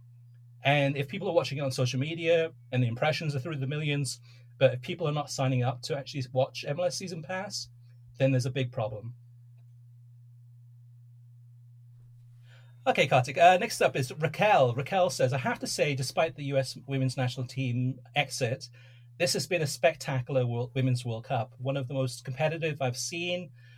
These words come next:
What I find interesting is how the reactions to the U S M,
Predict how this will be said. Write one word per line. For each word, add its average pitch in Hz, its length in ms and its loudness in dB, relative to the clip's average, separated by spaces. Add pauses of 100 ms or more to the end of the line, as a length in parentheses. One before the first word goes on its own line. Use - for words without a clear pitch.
(220)
What 170 120 4
I 202 40 6
find 214 220 2
interesting 139 540 -2
is 123 100 -2
how 147 180 -4
the 135 100 -4
reactions 143 560 -4
to 131 80 -14
the 123 100 -6
U 131 140 0
S 127 200 -2
M, 127 140 -2